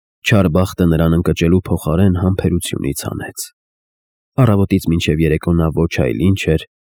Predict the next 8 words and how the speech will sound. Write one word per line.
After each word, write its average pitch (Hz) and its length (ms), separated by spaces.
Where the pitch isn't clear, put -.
եթե 104 380
ոչ 78 240
ահագնած 95 680
զայրույթ, - 680
որ, 110 160
չիմանալով 76 580
ինչից 110 380
բռնել, - 400